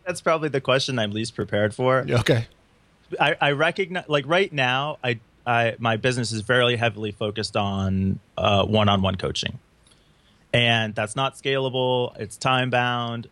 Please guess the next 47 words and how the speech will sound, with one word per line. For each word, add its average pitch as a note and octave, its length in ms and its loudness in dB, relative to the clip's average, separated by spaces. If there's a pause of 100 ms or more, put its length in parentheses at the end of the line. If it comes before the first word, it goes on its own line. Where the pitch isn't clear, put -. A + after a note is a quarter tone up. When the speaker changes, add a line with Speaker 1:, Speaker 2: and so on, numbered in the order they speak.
Speaker 1:
like, G2+ 320 -6 (280)
all B2 160 2
those C3 220 2
things B2 260 -2
that A#2 160 0
I A2 120 4
would G#2 280 -2 (260)
tell A#2 180 0
people D3+ 340 -2
<laughs> C#3+ 120 -2
not D3+ 120 -4
to - 140 -4
do, C3+ 400 -2 (320)
<laughs> - 320 -8
but C#3 280 2
I B2 100 -6
love B2+ 320 -6
Speaker 2:
Yeah. - 60 -
Speaker 1:
it. - 80 -20 (560)
I C3+ 100 2
don't D3+ 220 2
see C#3+ 300 -2
it C#3 240 -2
being C#3 260 2
my B2 140 2
business A#2+ 340 -2
model A#2+ 240 2
ten A#2 220 -2
years B2 180 0
from D3+ 140 -4
now, E3 380 0 (240)
but B2+ 100 4
I B2+ 60 4
don't C3 100 0
know C3 120 0
exactly A#2 420 -2
what C3 160 -8
that D3 160 0
looks D3 200 -6
like. D#3 200 -2
So B2 220 4
if A#2 120 0
I, A#2 80 2
if A#2 260 -4
I A2 300 2
was A2+ 180 -8
gonna A#2 240 -2